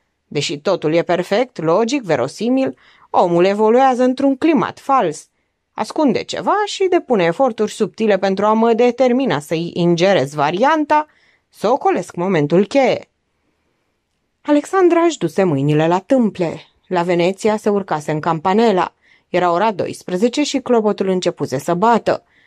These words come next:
Își astupase urechile, dar zgomotul asurzitor pătrundea prin palme, îi izbea dureros timpanele. Acum auzea același clopot.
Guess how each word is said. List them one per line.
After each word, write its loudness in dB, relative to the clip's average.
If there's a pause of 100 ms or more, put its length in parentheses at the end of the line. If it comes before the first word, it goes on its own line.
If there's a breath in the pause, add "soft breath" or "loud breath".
(160)
Își -6
astupase -2
urechile, 2
dar 0
zgomotul -2
asurzitor 0
pătrundea -2
prin -4
palme, 2 (360 loud breath)
îi 4
izbea 2
dureros -2
timpanele. 0 (560)
Acum -2 (100)
auzea 0
același -4
clopot. -2